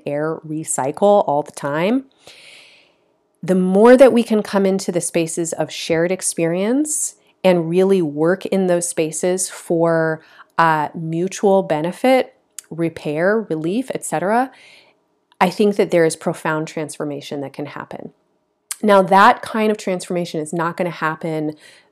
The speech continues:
because government leaders are leading the way. Absolutely not. It's happening because civilians and individuals and people who are parts of families and groups are saying, "Hey,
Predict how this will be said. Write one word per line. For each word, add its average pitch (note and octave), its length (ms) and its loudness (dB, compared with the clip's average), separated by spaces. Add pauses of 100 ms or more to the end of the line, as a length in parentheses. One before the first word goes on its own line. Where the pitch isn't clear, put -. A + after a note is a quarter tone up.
(100)
because F#3 340 -4
government E3 640 -2
leaders D#3 480 -4 (100)
are D#3 300 -4
leading D#3+ 460 -4
the D#3 80 -2
way. D3 340 -4
Absolutely E3+ 540 0
not. D3+ 260 -8
It's F3 200 -4
happening F#3 500 -2
because E3 720 -6
civilians E3+ 1080 -2
and D#3+ 160 -4
individuals E3 960 -2 (100)
and D#3+ 240 -4
people F#3 460 -4
who F3 80 -4
are D#3+ 100 -2
parts D#3+ 380 -8
of D#3 100 -6
families E3 640 -4
and D3+ 220 -8
groups F#3 440 -2
are E3+ 180 -4
saying, D#3 380 -4
"Hey, E3+ 600 0